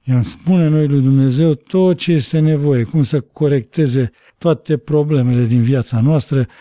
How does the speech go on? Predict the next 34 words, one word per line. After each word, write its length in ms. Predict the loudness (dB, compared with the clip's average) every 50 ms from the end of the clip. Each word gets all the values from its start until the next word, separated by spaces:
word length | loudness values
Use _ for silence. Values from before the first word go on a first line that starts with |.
| -20 _ -4
cum 140 | -2 0
să 200 | 0 0 0 -4
corecteze 640 | -2 -2 -2 0 0 0 -2 -2 -2 -2 0 0 2
mersul 540 | 2 2 2 0 -2 -4 -4 -2 0 2 2
lumii, 300 | 2 2 2 2 2 2
cum 120 | 0 0
să 140 | -2 0 -2
schimbe 380 | -4 -2 -2 0 0 2 2 2
istoria. 640 | 0 -2 -4 -6 -6 -4 -2 0 0 0 -2 -2 -4 _ _ _ _ _ _ _ _
Noi 360 | 0 0 2 2 0 0 0
avem 240 | 0 0 0 0 0
tot 200 | 0 -2 -4 -2
timpul 220 | -2 -2 -2 -2
senzația 540 | 0 0 0 0 0 0 -2 -2 -2 -4 -4
că 100 | -2 -2
îl 60 | -4
putem 300 | -2 -2 -2 -2 0 0
ajuta 300 | 0 -2 -2 -2 -4 -2
pe 100 | -2 -2
Dumnezeu 720 | 0 0 2 2 2 0 0 0 0 2 2 0 0 -4 -8 -16
și 320 | _ -10 -4 -2 0 0 2
El 120 | 2 2
are 180 | 2 2 2 2
nevoie 320 | 2 0 2 2 0 0
de 80 | 0 0
ajutorul 500 | -2 -2 -2 -2 -2 0 0 2 2 2
nostru 340 | 2 0 0 -2 -2 -2 -2
așa 260 | -2 0 0 -2 -2
cum 220 | 0 0 0 0
avem 220 | 0 0 0 2 2
noi 140 | 2 2
nevoie 300 | 2 0 0 0 0 0
de 140 | 0 0 0
aer. 440 | 0 0 0 0 -2 -2 -4 -6 _